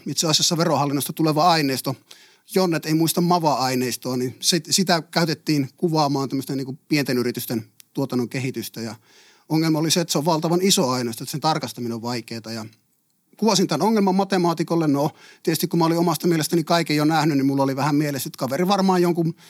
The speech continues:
semmoisen jo valmiina olevan mallin niin kuin kaivaa sieltä, millä sitä tarkastetaan. Ja näin minä sen olisin tehnyt ja näin minä sen ajattelin. Ja, mutta annoinpahan pojan yrittää ja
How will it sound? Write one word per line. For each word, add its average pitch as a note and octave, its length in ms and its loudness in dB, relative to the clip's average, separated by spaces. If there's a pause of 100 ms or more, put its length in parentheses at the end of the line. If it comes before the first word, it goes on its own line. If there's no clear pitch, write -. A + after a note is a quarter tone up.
(200)
semmoisen E3+ 380 2
jo C#3+ 140 0 (260)
valmiina D#3+ 340 2
olevan D3 260 0
mallin D3 360 0
niin B2+ 120 -2
kuin C3+ 180 -4 (220)
kaivaa C3+ 380 -2
sieltä, A#2 240 -4
millä B2 140 -4
sitä B2+ 140 -8
tarkastetaan. C3 640 -4
Ja A#2 60 -4
näin C3 180 -2
minä F3 200 2
sen C#3+ 160 -2
olisin B2 300 -4
tehnyt B2 300 -4
ja A#2 80 -4
näin B2+ 200 -6
minä D3 120 -2
sen D#3 140 -2
ajattelin. C#3 520 -4
Ja, A2+ 100 -8 (520)
mutta E3+ 160 -2
annoinpahan F#3 420 0
pojan F3+ 300 0
yrittää F#3 500 -2
ja C#3 120 -4